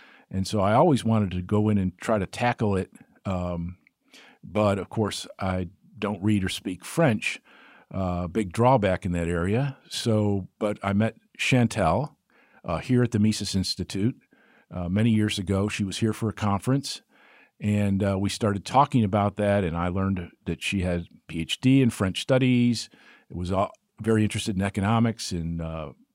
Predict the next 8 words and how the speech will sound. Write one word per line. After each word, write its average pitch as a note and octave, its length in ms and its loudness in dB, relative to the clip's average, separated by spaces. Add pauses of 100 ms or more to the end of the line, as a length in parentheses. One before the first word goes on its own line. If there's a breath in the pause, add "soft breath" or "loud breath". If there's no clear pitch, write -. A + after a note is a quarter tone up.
(140)
philosophy G#2+ 640 0
and F2+ 140 -2
politics. G#2 640 -2 (600 soft breath)
And, F#2+ 440 0
uh, F2+ 200 0
so G#2 260 0
it G2+ 220 -4
became C#3 760 2